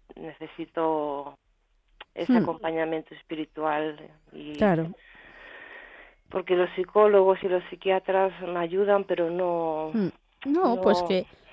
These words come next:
Speaker 2: al final necesita también, se necesita ese apoyo.
Speaker 1: Sí.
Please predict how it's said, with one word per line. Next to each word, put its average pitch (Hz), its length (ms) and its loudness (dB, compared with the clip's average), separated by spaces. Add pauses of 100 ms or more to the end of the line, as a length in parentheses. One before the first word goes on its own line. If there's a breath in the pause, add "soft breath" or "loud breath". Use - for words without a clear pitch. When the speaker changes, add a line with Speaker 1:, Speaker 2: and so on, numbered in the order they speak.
(200)
Speaker 2:
al 226 180 6
final 233 800 4
necesita 233 720 6
también, 226 680 2
se - 200 -2
necesita 202 360 4
ese 220 140 4
apoyo. 165 480 0 (800)
Speaker 1:
Sí. 170 280 -6